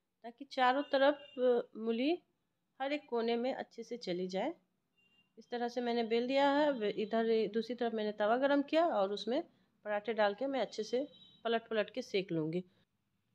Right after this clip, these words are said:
इसे चारों तरफ से मैंने पलट के सेक लिया है। ये बहुत ही अच्छे से सिक चुकी है। अब इसे निकाल लेती हूँ।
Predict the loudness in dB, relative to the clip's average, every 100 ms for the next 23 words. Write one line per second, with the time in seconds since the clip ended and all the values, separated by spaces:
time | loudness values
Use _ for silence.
0 | _ _ -12 -6 6 8 8 10 6 8
1 | 4 4 4 6 6 8 6 6 2 4
2 | 4 8 10 12 10 4 0 -8 -4 0
3 | 0 0 2 2 2 2 0 -2 2 4
4 | 4 4 2 4 6 6 4 4 2 2